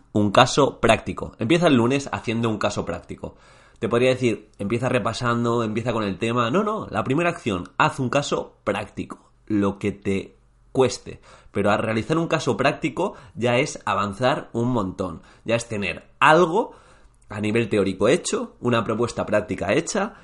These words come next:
y preguntarte los distintos apartados y la distinta estructura que tiene el supuesto, preguntarte si lo has hecho bien, repasártelo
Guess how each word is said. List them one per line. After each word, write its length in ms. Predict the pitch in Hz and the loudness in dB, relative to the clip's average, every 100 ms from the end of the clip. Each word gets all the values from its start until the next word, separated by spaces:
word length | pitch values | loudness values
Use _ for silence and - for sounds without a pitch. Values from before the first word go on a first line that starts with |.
| - - | -20 -8
y 260 | - 220 233 | -2 0 -2
preguntarte 840 | - 123 120 117 120 156 165 180 | -2 0 2 0 0 0 0 -2
los 180 | 170 135 | -2 -2
distintos 480 | 113 - 131 135 101 | -4 -6 -6 -4 -6
apartados 540 | 95 98 95 123 98 | -6 -4 2 2 2
y 40 | 101 | -2
la 100 | 95 | -2
distinta 380 | 95 - 123 123 | -2 -4 -4 -4
estructura 560 | - 90 - 135 110 | -6 -10 -2 0 0
que 120 | - | -2
tiene 180 | - 117 | -4 -2
el 80 | 117 | -2
supuesto, 640 | - 135 170 165 - 190 - - - - - | -2 0 2 2 0 -2 -2 -20 -20 -20 -6
preguntarte 680 | 107 107 107 110 131 131 147 | 0 0 2 0 0 -2 -8
si 180 | - 107 | -4 -2
lo 120 | 110 | -2
has 120 | 110 | -4
hecho 220 | 107 113 | -8 -6
bien, 360 | 117 185 196 233 - | 0 0 0 -8 -14
repasártelo 1040 | - 98 98 98 143 151 147 147 175 - | -8 -6 -4 -4 -4 -4 -4 -2 -4 -6